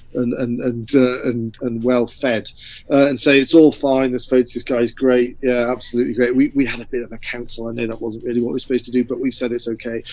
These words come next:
And, uh, but by this time, Nicholas is in possession of the actual facts.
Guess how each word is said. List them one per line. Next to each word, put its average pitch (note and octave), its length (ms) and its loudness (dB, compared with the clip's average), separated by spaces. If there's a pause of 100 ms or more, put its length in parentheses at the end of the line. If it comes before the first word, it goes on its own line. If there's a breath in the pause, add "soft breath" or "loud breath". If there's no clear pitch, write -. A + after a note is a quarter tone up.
(300 loud breath)
And, D#3 440 4
uh, C#3+ 420 8
but D3+ 140 6
by F3 220 6
this F3+ 160 6
time, C#3+ 200 4
Nicholas D3 420 4
is B2+ 120 0
in B2+ 120 -2
possession C#3 440 2
of B2 120 2
the C3 100 6
actual B2+ 420 2
facts. - 640 -4